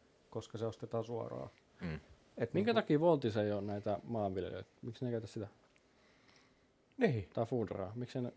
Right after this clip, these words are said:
Speaker 3: oo siellä? Tai itse asiassa Reskua, miksi ne käytä, miksi kukaan niistä ei käytä sitä?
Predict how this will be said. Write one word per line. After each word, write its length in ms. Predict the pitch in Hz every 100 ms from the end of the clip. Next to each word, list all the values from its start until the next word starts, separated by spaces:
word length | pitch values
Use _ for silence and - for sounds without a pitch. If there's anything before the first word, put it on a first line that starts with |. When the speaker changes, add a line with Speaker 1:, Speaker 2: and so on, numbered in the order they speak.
| _ 110
Speaker 3:
oo 60 |
siellä? 280 | - 104 - - _ - _ _ _ _ - - - - -
Tai 140 | 127
itse 100 | 113
asiassa 160 | 117 113
Reskua, 300 | 110 - 87
miksi 220 | 104 110
ne 80 | 101
käytä, 200 | 104 107 - -
miksi 140 | 113
kukaan 200 | 127 107
niistä 180 | 95 113
ei 20 |
käytä 140 | 101 110
sitä? 200 | 120